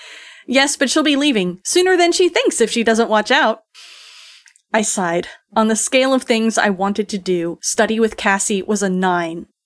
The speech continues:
Going to the sharing was about a one, a minus one, but I'd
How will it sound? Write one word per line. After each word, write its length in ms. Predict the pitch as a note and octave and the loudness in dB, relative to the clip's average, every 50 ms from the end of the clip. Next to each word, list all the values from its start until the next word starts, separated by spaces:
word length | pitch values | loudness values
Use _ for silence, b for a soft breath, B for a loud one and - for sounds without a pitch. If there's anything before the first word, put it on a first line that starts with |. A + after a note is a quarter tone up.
| _ _ _ _ - A3+ | _ _ _ _ -14 -6
Going 280 | - G#3 G3 G3 G#3 G#3+ | -2 0 0 0 0 0
to 100 | - B3 | 0 0
the 80 | G3 G#3 | -2 -2
sharing 440 | - - A3 F#3+ F3 F3+ F3+ F3+ - | 0 0 0 0 0 0 -2 -4 -4
was 120 | G3+ G3+ | -4 -2
about 280 | G3+ F#3 F3+ D#3+ E3+ - | -2 -2 -4 -4 -6 -6
a 40 | E3+ | -10
one, 480 | - A3 - - - - - G#3 F#3 _ _ - | -10 -8 -8 -8 -8 -6 -6 -8 -8 _ _ 0
a 60 | G#3 | 2
minus 520 | G#3 G3+ G3 G3 F#3+ F3 F3 G3+ G3 - - | 4 4 4 4 2 0 -2 -4 -6 -6 -6
one, 340 | - - - - G#3 F#3+ - - | -6 -6 -6 -6 -8 -10 -8 -2
but 100 | - G3 | 0 0
I'd 140 | F#3 F3+ F3+ | 0 0 -2